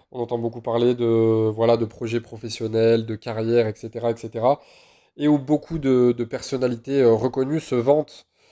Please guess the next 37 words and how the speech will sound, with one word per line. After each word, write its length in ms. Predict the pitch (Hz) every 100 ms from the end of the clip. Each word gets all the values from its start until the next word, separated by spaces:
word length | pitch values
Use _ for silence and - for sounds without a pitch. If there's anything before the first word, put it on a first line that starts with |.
| _ _ _ _
de 200 | 131 123
ne 80 | 139
pas 140 | 143
dormir 320 | 135 127 135 123
beaucoup, 340 | 123 120 147
de 80 | 131
ne 120 | 117
dormir 340 | 117 120 127
que 100 | -
trois, 260 | 123 - 135
quatre 220 | 131 117
heures 100 | 123
par 160 | - 117
nuit. 240 | 131 143
C'est 120 | 135 120
par 100 | 113
exemple 240 | 117 113
le 60 | 113
cas 160 | 127
de 100 | 117
Donald 320 | 117 113 117
Trump, 360 | 113 151 147 139
c'est 120 | -
le 60 | 117
cas 140 | 131
d'Elon 220 | 120 110
Musk, 480 | 107 127 139 - - _ _ _ _ _ -
euh, 120 | 123
et 80 | 135
de 120 | 127
plein, 260 | 120 143 143
plein, 220 | 135 131
plein 300 | 127 139 135
de, 260 | 117 113 104
de 120 | 107
personnes. 520 | 117 107 - 165 156 -
Mais, 340 | 131 127 147